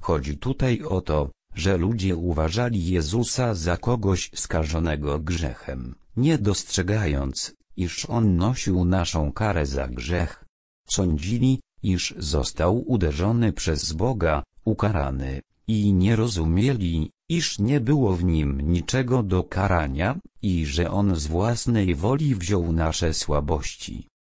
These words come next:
Wersety piąty i szósty: „Lecz on został zraniony za występki nasze, starty za grzechy nasze, kaźń pokoju naszego była nad nim,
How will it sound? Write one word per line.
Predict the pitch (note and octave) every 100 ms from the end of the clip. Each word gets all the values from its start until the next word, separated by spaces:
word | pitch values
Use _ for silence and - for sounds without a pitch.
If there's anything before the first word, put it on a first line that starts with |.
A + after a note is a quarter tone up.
| _ _ _ _ _ _ _
Wersety | D#2+ F#2 F2 A#2+ C#3 - G2+
piąty | - A2+ A#2 A2+ - - -
i | E2+
szósty: | D#2 A#2+ A2+ - - D2+ C2 - -
„Lecz | E2+ F2 -
on | - C#3+ C3
został | - D2 C#2 - F#2 F#2
zraniony | F2 D2+ F2 G#2 A#2+ B2 A#2 G#2
za | F2+ D#2+
występki | E2+ - A#2+ A#2 - -
nasze, | G#2 E2 C2+ - D#2 D2 - _
starty | - - C3 C3 A2+ F2
za | E2 D#2
grzechy | D2+ E2+ A2 G2+ F2
nasze, | D#2+ - - D#2 D#2 - _
kaźń | - G#2+ F2+ - D2
pokoju | - E2+ - A#2 G2+ F2+
naszego | F#2 F2 - B2+ B2+
była | G#2+ A2+ A#2+ A2+
nad | G2+ F#2 G2
nim, | C#3 B2+ D#2 C#2